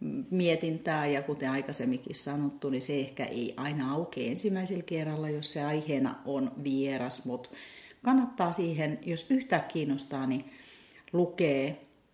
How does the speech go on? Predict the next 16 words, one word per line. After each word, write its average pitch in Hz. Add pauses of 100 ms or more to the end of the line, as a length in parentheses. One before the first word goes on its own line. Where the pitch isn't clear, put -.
(160)
ja 143
tehdä 156
pieniä 147
harjoituksia, 143
koska 151
ne 139 (200)
hyödyt 165
on 135
aika 127
mittavat. - (580)
Niin 135
kuin 156 (440)
puhutaan 151
sitten 196
ihan 156 (1080)
urheilusta 160